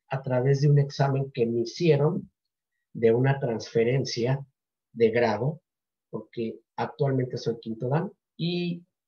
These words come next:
me dice el, me dice el presidente de la Federación de Subat Do, "Si tú quieres estar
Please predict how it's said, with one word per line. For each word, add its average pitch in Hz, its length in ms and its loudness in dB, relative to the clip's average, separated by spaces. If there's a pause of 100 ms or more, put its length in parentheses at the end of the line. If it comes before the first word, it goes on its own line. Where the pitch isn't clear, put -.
(120)
me 127 180 0
dice 127 480 0
el, 107 320 -6 (120)
me 113 160 -4
dice 120 280 -2
el 104 340 -6
presidente 113 640 0
de 104 140 -4
la 98 100 -10
Federación 101 480 -6
de 110 60 -6
Subat 110 360 -8
Do, 110 180 -8 (420)
"Si - 240 -12
tú - 200 -8
quieres 123 440 -2
estar 113 420 -8